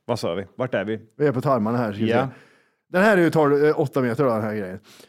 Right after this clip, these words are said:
Speaker 2: Det som är så äckligt är, innanför den här jävla tarmen så är det så hår och grejer, så du vet.
Speaker 1: Ja, just det. Men
Speaker 2: Som,
Speaker 1: flim-,
Speaker 2: som,
Speaker 1: flimmerhår,
Speaker 2: ja,
Speaker 1: vad
Speaker 2: flimmerhår
Speaker 1: fan
Speaker 2: som,
Speaker 1: är
Speaker 2: som för fram allting som en, som en larvben.
Speaker 1: Nej, nej.
Speaker 2: Det är jätteäckligt med tarmar.
Speaker 1: Nej, jag vill
Speaker 2: Va?
Speaker 1: inte.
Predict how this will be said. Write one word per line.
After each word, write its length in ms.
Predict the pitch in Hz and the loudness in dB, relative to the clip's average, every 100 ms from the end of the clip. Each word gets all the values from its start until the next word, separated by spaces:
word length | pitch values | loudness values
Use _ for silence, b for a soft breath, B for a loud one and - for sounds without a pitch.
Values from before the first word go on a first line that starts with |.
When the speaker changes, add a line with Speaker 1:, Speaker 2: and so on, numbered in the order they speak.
| B | B
Speaker 2:
Det 160 | 175 | -2
som 100 | 160 | 0
är 40 | 180 | 2
så 80 | 190 | 0
äckligt 300 | 185 190 196 | 0 0 2
är, 160 | 151 - - _ _ - | 2 -2 -14 _ _ -4
innanför 480 | 175 123 151 185 226 | 0 2 2 2 2
den 100 | 190 | 2
här 60 | |
jävla 160 | 151 127 | 0 -2
tarmen 260 | 151 120 123 | -2 -2 0
så 80 | |
är 60 | 143 | 0
det 60 | 127 | 0
så 60 | |
hår 460 | 120 226 226 220 202 | -2 -2 0 0 0
och 80 | 160 | 0
grejer, 240 | 107 95 | -2 -2
så 100 | - | -2
du 60 | 131 | -2
vet. 100 | 98 - _ _ | -2 -10 _ _
Speaker 1:
Ja, 200 | 127 127 | 0 2
just 260 | 123 120 - | 0 -2 -2
det. 120 | 110 | -2
Men 100 | 107 | 0
Speaker 2:
Som, 120 | 170 | 0
Speaker 1:
flim-, 60 | 143 | 0
Speaker 2:
som, 120 | 175 | 0
Speaker 1:
flimmerhår, 360 | 170 151 135 127 | 0 0 2 2
Speaker 2:
ja, 40 | |
Speaker 1:
vad 80 | 139 | 2
Speaker 2:
flimmerhår 220 | 123 175 | 2 2
Speaker 1:
fan 100 | 151 | 0
Speaker 2:
som, 80 | 123 | 0
Speaker 1:
är 40 | 123 | 0
Speaker 2:
som 160 | 185 | -2
för 120 | - | -2
fram 440 | 156 120 254 247 156 | -4 0 2 2 0
allting 340 | 135 117 123 | -2 -2 -4
som 140 | 131 139 | 0 0
en, 160 | 131 | 0
som 140 | 139 147 | -2 -2
en 120 | 165 | 0
larvben. 380 | 196 131 113 127 | 0 -2 -2 0
Speaker 1:
Nej, 280 | 131 117 90 98 | 2 2 -2 -8
nej. 400 | 127 131 139 139 - | -4 0 0 -2 -4
Speaker 2:
Det 60 | |
är 40 | 123 | 0
jätteäckligt 540 | 165 214 - 107 175 | 0 0 -4 -2 0
med 100 | 214 | 0
tarmar. 380 | 254 214 101 92 _ _ | 0 0 -4 -8 _ _
Speaker 1:
Nej, 300 | 123 127 120 - _ _ _ _ | -6 -6 -6 -12 _ _ _ _
jag 180 | 120 117 | -6 -4
vill 100 | 113 | -2
Speaker 2:
Va? 40 | |
Speaker 1:
inte. 380 | 113 104 110 | -4 -4 -6